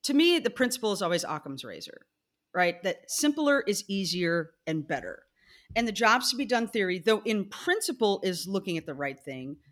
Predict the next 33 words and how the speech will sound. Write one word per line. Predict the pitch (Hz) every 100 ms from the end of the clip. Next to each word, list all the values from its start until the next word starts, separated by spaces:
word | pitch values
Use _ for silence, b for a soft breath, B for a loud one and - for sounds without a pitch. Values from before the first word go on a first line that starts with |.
| b
the | 185
process | - 226 240 254 220 202
itself | 175 185 175
is | 160
a | 165
little | 151 151
cumbersome. | - 131 107 - - _ - _ B B B
And | 202 208
if | 185
you | 185
think | - 208
about | 202 180 180 170 165
large | 170 185 202
organizations | 185 170 160 160 151 147 147 143
where | 151 139 127 _ _
nowadays | 170 175 190 185 160 139 139 -
everybody | 190 196 180 165
wants, | 156 156 - 175
"What's | 208 -
going | 196 180
on | 165 160
this | 156 -
quarter, | - 160 127 -
are | 151
we | 151 156
meeting | 165 165 165
these | 147 -
targets?" | 170 151 107 - -
Everything's | 208 226 202 160 - b b -
fast | 226 196 208 202 -
and | 170
immediate | 160 190 185 -
results. | 151 151 139 - -